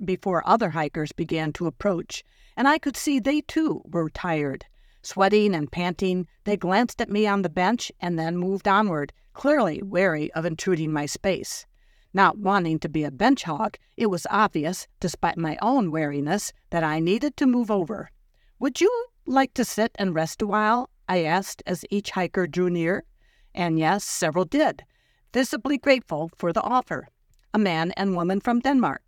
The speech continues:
a mother and her child, and a single woman with her dog were among my various benchmates. Although we were strangers in a strange land, we had a fine visit, a lovely view,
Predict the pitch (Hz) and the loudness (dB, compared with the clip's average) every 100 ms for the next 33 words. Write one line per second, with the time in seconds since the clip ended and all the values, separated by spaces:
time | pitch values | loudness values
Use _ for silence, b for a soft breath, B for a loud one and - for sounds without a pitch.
0 | _ _ - 262 320 202 160 - 175 196 | _ _ -2 4 4 2 -2 -2 -2 -2
1 | 190 214 190 151 139 - _ - 226 247 | -2 0 0 0 -4 -8 _ -4 2 4
2 | 233 - 311 320 302 220 214 202 180 208 | 2 0 0 0 0 2 2 2 0 0
3 | 220 208 165 165 151 139 165 190 170 175 | 0 0 2 0 0 -4 -2 0 2 2
4 | 185 202 180 160 151 170 185 180 175 - | 2 2 0 0 0 0 0 0 -4 -4
5 | 175 160 - 156 156 - - - _ - | -2 -2 -4 -6 -6 -10 -12 -14 _ -20
6 | _ - 254 381 403 262 196 - - 208 | _ 0 2 4 4 4 0 0 0 2
7 | 180 156 156 - 165 160 - 170 165 - | 0 -2 -4 -2 -4 -4 -4 -2 -4 -4
8 | 160 151 147 - _ - 294 294 247 214 | -4 -2 -4 -8 _ -2 0 2 2 2
9 | 214 214 208 185 175 160 - _ _ - | 0 0 0 0 -2 -4 -10 _ _ -2
10 | 233 254 233 185 156 156 147 151 | 2 2 2 -2 0 -2 -2 -6